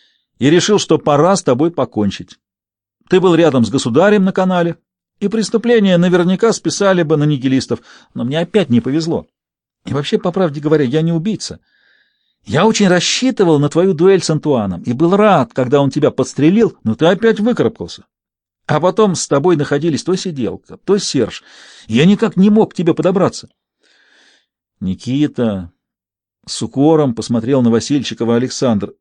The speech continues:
«я же считал тебя своим другом». «Ты же был моим другом, чёрт побери!» «Другом!»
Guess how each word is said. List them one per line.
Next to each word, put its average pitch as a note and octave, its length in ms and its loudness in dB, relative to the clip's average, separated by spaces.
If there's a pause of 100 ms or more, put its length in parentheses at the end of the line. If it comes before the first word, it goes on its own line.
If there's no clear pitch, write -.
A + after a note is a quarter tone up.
(120)
«я A#2 180 -6
же C#3+ 100 -8
считал D#3+ 380 -4
тебя B2 220 -6
своим C3 320 -4
другом». A#2 500 -6 (680)
«Ты A2+ 100 -6
же G#2+ 120 -4
был D#3 160 0
моим F3 300 0
другом, F#3+ 500 0
чёрт F#3 360 -4
побери!» B2+ 420 -4 (300)
«Другом!» D3+ 680 0